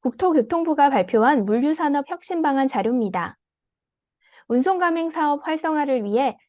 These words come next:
전국 단위의 차량 오백 대 조건을 오십 대로 낮추고 차량 중복도 가입 가능하며, 회사 자본금 역시 십억에서 일억으로 완화하였습니다.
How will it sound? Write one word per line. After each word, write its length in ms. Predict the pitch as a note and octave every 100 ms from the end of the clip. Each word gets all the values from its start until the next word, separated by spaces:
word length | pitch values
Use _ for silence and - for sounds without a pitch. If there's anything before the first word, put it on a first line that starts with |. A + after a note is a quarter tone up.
| _
전국 380 | G#3+ A#3 D#4+
단위의 380 | D#4+ D4 C4+ C4+
차량 360 | C4+ D#4+ D#4 D4
오백 240 | G#3 A#3+
대 100 | A#3+
조건을 540 | B3+ A#3 A3 G3+ A#3 D#4
오십 260 | A#3 B3+ -
대로 220 | D#4 C#4+
낮추고 640 | A3 F#3 - F3+ C4 - - _
차량 340 | - F4+ F4+ F4
중복도 480 | B3+ G#3+ B3+ - C4
가입 360 | A3 G3+ A3+
가능하며, 760 | - F#3+ A3 A3+ F#3 F#3+ A#3+ D#4+ _ _ _
회사 220 | E4+ F4
자본금 500 | E4+ G#3 A#3 A#3 A#3+
역시 440 | G3+ F3+ - D#4+ F4+
십억에서 640 | - D4+ C4+ B3+ B3 A#3+ A#3
일억으로 440 | G3+ G3+ G3 G3+
완화하였습니다. 920 | B3 G#3+ A3+ B3+ - G3+ F#3 E3 D3